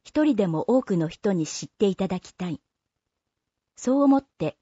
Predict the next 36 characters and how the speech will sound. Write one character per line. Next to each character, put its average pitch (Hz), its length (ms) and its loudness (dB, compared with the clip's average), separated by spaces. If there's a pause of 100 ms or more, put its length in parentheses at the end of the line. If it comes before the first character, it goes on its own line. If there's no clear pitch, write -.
(120)
私 226 360 -4
は 220 120 -2
た 190 120 -4
く - 60 -16
さ 285 180 0
ん 277 60 6
の 214 100 0
作 - 240 -8
品 190 320 -2
を - 140 -4
こ 175 120 -4
の 202 120 0
世 214 100 0
に 202 140 0
残 185 240 -4
し - 160 -8
ま 180 120 -4
し - 160 -18
た。 - 160 -14 (1400)
そ - 160 -4
れ 220 140 -2
は 226 180 -2 (140)
私、 - 600 -8
ジ 190 140 2
ェ - 20 6
イ 269 100 4
の 180 140 0
足 170 280 -6
跡 190 240 -4
で 151 140 -12
す。 - 220 -20 (840)
ジ 208 120 -2
ェ - 20 2
イ 226 120 -2
で 156 140 -10
す。 - 240 -20